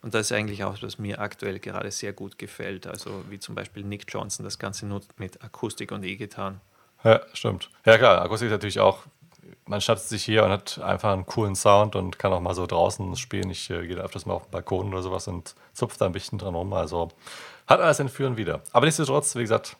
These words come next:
Speaker 2: falls du E-Gitarren-Anfänger bist, dann findest du auf jeden Fall die kostenlose Videoserie auf gitarmasterplan punkt de.
Speaker 1: Genau, und
Speaker 2: Und
Speaker 1: für Akustik werden wir es verlinken oder du schreibst uns eine E-Mail an kontakt at gitarmasterplan punkt de und Ben, du machst den Abschlusssatz.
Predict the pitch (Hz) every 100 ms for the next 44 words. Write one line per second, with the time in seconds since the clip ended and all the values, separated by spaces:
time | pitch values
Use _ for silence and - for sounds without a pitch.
0 | - 120 - 110 107 107 139 95 80 104
1 | 87 92 85 92 - 95 104 101 92 95
2 | 92 92 90 95 - 92 87 92 87 90
3 | 95 95 - 101 92 90 - - 92 -
4 | 90 - 117 151 - - - - - -
5 | - 117 104 107 120 - 151 151 135 131
6 | 135 131 127 131 123 226 233 202 147 156
7 | 160 151 127 123 127 110 107 107 123 107
8 | 92 98 104 101 101 - 104 - 101 104
9 | 98 104 101 101 101 120 - 117 131 117
10 | - 110 113 113 113 - 104 104 - 113
11 | 104 - - - - -